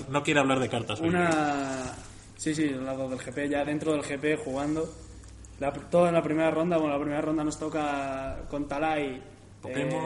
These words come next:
Speaker 2: eh, Pokémon y Paquito Camacho, que
Speaker 1: Camacho.
Speaker 2: son tres rivales seguramente los tres mejores que cualquiera de nosotros.
Speaker 1: Y quiero decir que se conocían, que podían hablar, que se podían hablar, podían saludarse, pero
Speaker 2: ¿Qué pasa? Que
Speaker 1: bueno.
Speaker 2: yo estoy ahí y digo, "Joder, estos son buenos, tal", pero bueno.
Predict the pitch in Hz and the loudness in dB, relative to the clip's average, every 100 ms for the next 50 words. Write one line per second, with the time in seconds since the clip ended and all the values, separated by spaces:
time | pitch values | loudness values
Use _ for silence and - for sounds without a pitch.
0 | 131 147 143 156 156 143 135 139 147 143 | -2 -4 0 0 2 0 0 -2 -2 0
1 | 143 151 151 156 143 143 147 139 143 151 | 0 -2 -2 -2 -2 -2 -2 -2 -4 -4
2 | 143 147 147 139 135 131 131 127 - - | -2 -2 0 0 -2 -4 -6 -10 -14 -18
3 | - - - - - - - 147 170 170 | -18 -18 -18 -16 -14 -8 -4 2 4 6
4 | 185 175 160 147 - 160 165 156 139 156 | 6 4 4 2 0 2 2 2 -2 0
5 | 156 143 131 - 135 135 135 151 143 131 | 0 0 -4 -6 -6 -4 -2 0 0 -2
6 | 127 143 156 170 - - - - - - | -4 -4 -4 -6 -8 -14 -14 -14 -12 -10
7 | - - 143 135 131 127 117 120 113 101 | -8 4 6 6 4 6 6 6 4 6
8 | 170 160 123 117 120 135 127 131 165 117 | 8 8 6 4 4 4 4 4 4 2
9 | - - 123 131 110 120 165 156 117 107 | -8 -10 -6 -6 0 4 6 8 6 4
10 | 107 117 120 123 117 202 - 175 165 180 | 0 0 0 0 2 2 0 -2 -2 -4
11 | - - - 120 165 185 175 165 175 - | -8 -10 -4 0 2 4 4 4 2 4
12 | 180 180 190 175 156 160 156 156 - 151 | 4 6 6 4 2 0 -4 -4 -4 -2
13 | 156 170 165 - 170 165 147 143 143 | 0 0 -2 -2 0 0 0 0 -2